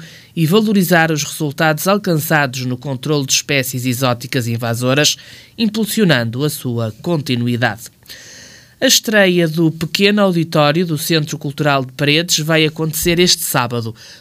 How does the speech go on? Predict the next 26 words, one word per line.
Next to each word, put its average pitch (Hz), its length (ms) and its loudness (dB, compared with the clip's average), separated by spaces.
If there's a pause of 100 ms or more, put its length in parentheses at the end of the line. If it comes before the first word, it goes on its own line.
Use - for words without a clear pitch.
(100)
O 180 60 -6
espaço 139 520 0
tem 135 140 -4
capacidade 156 760 -2
para 139 240 -2
trezentas 139 680 -4
pessoas, 147 580 0 (340)
plateia 131 640 0
de 110 80 -10
pé, 143 300 0 (340)
e 165 140 -4
vai 156 180 2
receber 156 560 0
a 143 60 2
apresentação 147 840 -2
do 143 160 -4
Festival 143 720 0 (140)
Indie 190 420 0
Music 156 600 0
Fest 147 480 0 (400)
dois 156 300 2
mil 160 220 0
e 143 140 2
vinte 160 220 -2
e - 20 -6
cinco. 120 380 -2